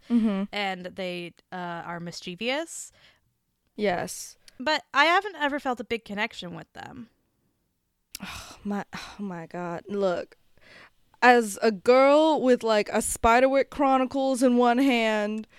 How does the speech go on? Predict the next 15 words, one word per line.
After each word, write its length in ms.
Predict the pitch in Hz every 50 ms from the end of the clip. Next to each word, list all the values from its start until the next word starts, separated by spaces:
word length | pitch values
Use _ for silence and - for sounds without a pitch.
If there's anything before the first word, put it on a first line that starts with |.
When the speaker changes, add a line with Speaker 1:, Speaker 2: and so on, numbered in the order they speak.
| - -
Speaker 2:
Oh. 220 | 180 180 175 175 170
Speaker 1:
and, 200 | 226 226 220 214
like, 400 | 214 208 202 202 196 196 202 196
Hans 460 | 247 294 269 285 285 277 285 285 254 -
Christian 320 | - 320 302 294 294 285
Andersen 360 | 277 262 254 254 247 262 254
in 60 | 240
the 100 | 233 226
other, 460 | 220 208 208 196 196 180 170 156 208 - - - - - -
I 260 | - 185 202 233 247
Speaker 2:
Oh. 40 | 262 269
Speaker 1:
was 500 | 269 262 262 262 233 214 - - - - _ _ _ -
here 300 | - - - 330 277 254
for 200 | - 262 240 208
them, 320 | 202 185 185 180 185